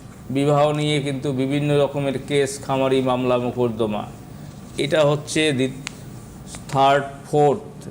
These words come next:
এবং হচ্ছে তার সঙ্গে যদি দেখা যাচ্ছে যে দশমপতি শনি যদি লগ্নে অবস্থান করে, সেখানেও কিন্তু সেই কর্মে বাধা।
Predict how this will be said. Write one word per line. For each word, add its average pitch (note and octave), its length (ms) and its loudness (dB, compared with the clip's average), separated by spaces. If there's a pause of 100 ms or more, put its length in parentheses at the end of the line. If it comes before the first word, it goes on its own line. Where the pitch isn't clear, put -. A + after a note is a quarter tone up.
এবং C#3 360 2
হচ্ছে C#3+ 680 2 (840)
তার C3 160 2
সঙ্গে D#3+ 560 0
যদি D3 240 2
দেখা C#3 320 2
যাচ্ছে D3 680 2
যে C3 140 2
দশমপতি D3+ 1000 0 (520)
শনি C#3 640 2 (460)
যদি C3+ 200 2
লগ্নে C#3 440 4
অবস্থান D3+ 600 0
করে, D3 300 2
সেখানেও C#3+ 500 -2
কিন্তু D3 460 -4 (540)
সেই C#3+ 140 2
কর্মে C#3+ 500 4
বাধা। B2 480 0